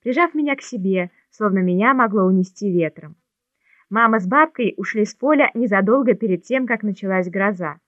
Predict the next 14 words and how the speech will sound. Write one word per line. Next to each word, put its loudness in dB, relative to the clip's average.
Ветер 0
налетал 2
сильными 0
порывами. 0
Поднялась 0
такая 2
пыль, -4
что -10
едва 2
можно 2
было 4
разглядеть -2
ряды -2
хлопчатника -4